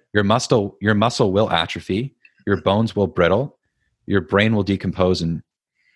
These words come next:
degenerate because it doesn't have the continuous stimulus. It doesn't have the continuous need to adapt and stay where it is and, and keep improving or fighting off disease or fighting off Alzheimer's, dementia,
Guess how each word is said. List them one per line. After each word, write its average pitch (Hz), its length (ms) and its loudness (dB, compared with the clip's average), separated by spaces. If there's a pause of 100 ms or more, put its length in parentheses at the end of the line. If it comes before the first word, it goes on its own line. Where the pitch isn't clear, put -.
(180)
degenerate 90 640 0 (920)
because 110 500 -2
it 90 120 -8
doesn't 113 260 0
have 98 220 -2
the 90 80 -4
continuous 95 640 -4
stimulus. 82 520 -4
It 80 60 -10
doesn't 101 200 0
have 101 100 0
the - 80 -8
continuous 98 680 -6
need 85 280 -4
to 78 140 -6
adapt 82 480 -2 (380)
and 82 100 -8
stay 90 380 0
where 80 280 2
it 76 100 -6
is 76 400 -2
and, 78 160 -4
and 78 300 -6
keep - 260 -6
improving 87 600 -2
or 76 360 -2 (360)
fighting 90 300 0
off 85 180 0
disease 80 420 -2
or 78 60 -4
fighting 85 360 -2
off 82 140 0
Alzheimer's, 80 580 0
dementia, 78 580 -2